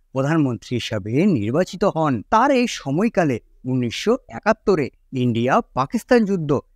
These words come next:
এবং উনিশশো চুয়াত্তরে পোখরানে নিউক্লিয়ার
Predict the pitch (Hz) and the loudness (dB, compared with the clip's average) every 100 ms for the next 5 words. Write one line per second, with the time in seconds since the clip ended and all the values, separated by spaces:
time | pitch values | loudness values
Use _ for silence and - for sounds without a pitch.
0 | _ 120 113 143 240 _ - 135 123 120 | _ -6 -2 -2 -4 _ -4 -2 0 -2
1 | - 208 - 117 127 160 - 165 117 _ | -2 -2 -2 -2 0 0 0 0 0 _
2 | - 156 - 180 165 117 _ _ 117 139 | -8 -8 0 2 2 0 _ _ -2 -2
3 | 151 110 117 202 | 0 -2 0 -2